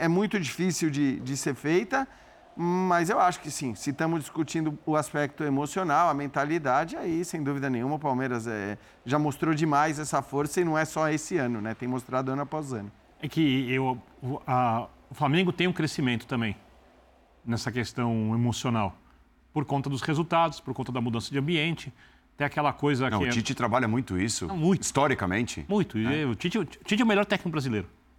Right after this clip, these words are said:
Speaker 2: Continuo achando isso, acho que com alguma sobra, inclusive.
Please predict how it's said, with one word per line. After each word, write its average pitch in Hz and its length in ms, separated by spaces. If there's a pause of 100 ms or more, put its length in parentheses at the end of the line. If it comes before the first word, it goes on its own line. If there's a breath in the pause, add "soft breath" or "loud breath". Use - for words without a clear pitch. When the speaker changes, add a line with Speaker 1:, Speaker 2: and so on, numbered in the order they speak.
(100)
Speaker 2:
Continuo 127 320
achando 131 320
isso, 113 360
acho 107 120
que - 40
com 123 80
alguma 127 200
sobra, 104 280
inclusive. 95 320